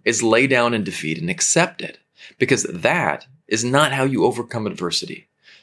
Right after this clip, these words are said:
Certainly, sometimes we all need rest. Sometimes you gotta take a step back. But once you do that, you gotta remember to stand back up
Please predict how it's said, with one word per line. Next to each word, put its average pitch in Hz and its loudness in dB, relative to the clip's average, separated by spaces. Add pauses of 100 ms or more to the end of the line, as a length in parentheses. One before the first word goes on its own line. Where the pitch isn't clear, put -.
Certainly, 110 2
sometimes 113 0
we 117 -4
all 101 4
need 107 0
rest. - -2 (100)
Sometimes 95 -4
you 104 0
gotta 113 2
take 127 0
a - -2
step - 0
back. - -4 (440)
But 104 -4
once 127 2
you 117 0
do 131 4
that, - -2 (640)
you - -20
gotta 87 2
remember 120 0
to 113 -2
stand 131 2
back 123 2
up 147 -4